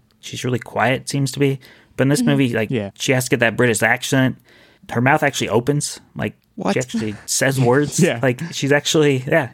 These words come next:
Speaker 1: it was really, she did a really good performance. I thought it was gonna be more biopic-y,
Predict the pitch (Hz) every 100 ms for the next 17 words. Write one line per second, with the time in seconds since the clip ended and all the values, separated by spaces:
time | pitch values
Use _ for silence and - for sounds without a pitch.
0 | - 135 156 160 156 - - 147 160 139
1 | 147 143 147 - 131 - 151 127 - -
2 | - - - - _ - 131 151 156 175
3 | 156 156 147 127 113 113 143 170 165 175
4 | 175